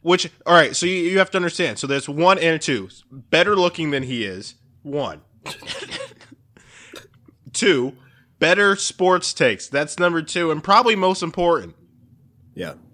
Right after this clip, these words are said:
Speaker 1: We're talking about front of the house here. We're not talking about, you know, you know, just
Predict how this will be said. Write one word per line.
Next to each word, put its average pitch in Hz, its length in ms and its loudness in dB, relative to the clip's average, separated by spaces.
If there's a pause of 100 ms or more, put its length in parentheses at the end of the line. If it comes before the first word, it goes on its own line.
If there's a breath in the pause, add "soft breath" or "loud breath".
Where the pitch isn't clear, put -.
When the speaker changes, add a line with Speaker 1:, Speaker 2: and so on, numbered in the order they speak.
(180)
Speaker 1:
We're 175 140 -2
talking 214 320 2
about 175 240 4
front 190 220 8
of 175 80 2
the 156 100 6
house 170 320 6
here. 98 260 -6
We're 95 80 -10
not 156 220 0
talking 190 380 4
about, 147 500 4
you 151 100 0
know, 107 380 -2 (1000 soft breath)
you 139 120 -4
know, 98 360 -6 (1040)
just 143 280 -6